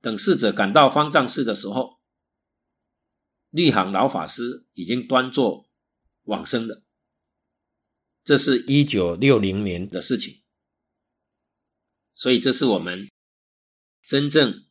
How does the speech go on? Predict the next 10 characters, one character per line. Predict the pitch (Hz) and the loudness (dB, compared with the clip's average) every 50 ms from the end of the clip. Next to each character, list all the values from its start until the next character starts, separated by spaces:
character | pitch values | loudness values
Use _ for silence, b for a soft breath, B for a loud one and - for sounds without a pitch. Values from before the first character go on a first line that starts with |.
| _ _ _ | _ _ _
看 | - 147 139 123 | 0 0 0 4
到 | 117 139 123 107 98 - - _ _ _ | 4 4 4 4 2 -4 -10 _ _ _
一 | - 151 | -4 -2
生 | - - - 147 135 135 143 - _ _ _ _ | -2 0 0 -2 -2 -2 -6 -12 _ _ _ _
专 | - - 135 135 135 | -2 0 0 2 2
修 | 131 - 135 131 131 131 131 | 2 2 2 2 2 0 -4
无 | 107 98 117 | -4 -2 0
量 | 139 123 110 | 0 0 0
寿 | 98 - 123 107 | 0 -2 -2 -2
经， | - 123 113 113 - _ | -4 -6 -10 -10 -14 _